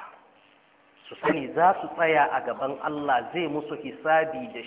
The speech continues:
shi akan maganganun da suka faɗa a kansa. Wanda kuma ba maganganu ne na gaskiya ba, maganganu ne na ƙarya, maganganu ne na ƙage. Wallahi, wallahi, billahi,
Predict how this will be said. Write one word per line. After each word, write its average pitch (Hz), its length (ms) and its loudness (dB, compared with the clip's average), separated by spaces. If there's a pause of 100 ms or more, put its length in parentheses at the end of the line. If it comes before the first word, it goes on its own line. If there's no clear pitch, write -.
shi 170 160 -6
akan 165 360 -2
maganganun 135 540 -4
da 131 100 -4
suka - 160 -6
faɗa - 280 -2
a - 180 -2
kansa. - 300 -6 (800)
Wanda 131 200 -8
kuma 185 220 4
ba 165 180 4
maganganu 165 540 0
ne 185 120 0
na 160 120 -4
gaskiya 180 680 2
ba, 190 140 4 (540)
maganganu 151 520 2
ne 170 140 4
na 151 120 2
ƙarya, 196 500 4
maganganu 156 560 0
ne 147 140 -2
na 131 100 -4
ƙage. 147 480 0 (720)
Wallahi, 147 540 6
wallahi, 143 580 2
billahi, 139 480 -2